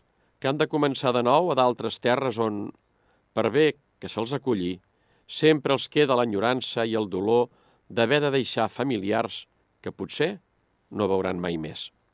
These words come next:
Un exemple el tenim amb la pandèmia, ja que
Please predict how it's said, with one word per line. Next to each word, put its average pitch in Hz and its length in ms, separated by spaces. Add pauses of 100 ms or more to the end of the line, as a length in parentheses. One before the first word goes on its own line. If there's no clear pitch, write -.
(1400)
Un 160 180
exemple 156 460
el 151 80
tenim 127 560
amb 107 140
la 101 100
pandèmia, 98 600 (840)
ja 107 160
que 101 380